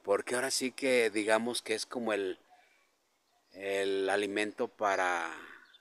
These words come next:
cualquier creador de, de contenido, llámese de lo que sea, de, del, del, del contenido que lleven a cabo. Puede ser de cocina, puede ser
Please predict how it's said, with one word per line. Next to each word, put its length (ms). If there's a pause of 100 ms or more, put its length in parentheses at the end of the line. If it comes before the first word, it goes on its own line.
(180)
cualquier 500
creador 400
de, 280
de 160
contenido, 720
llámese 440
de 120
lo 100
que 120
sea, 300 (960)
de, 300
del, 380
del, 420
del 360
contenido 500
que 160
lleven 320
a 80
cabo. 320
Puede 320
ser 240
de 120
cocina, 540
puede 300
ser 300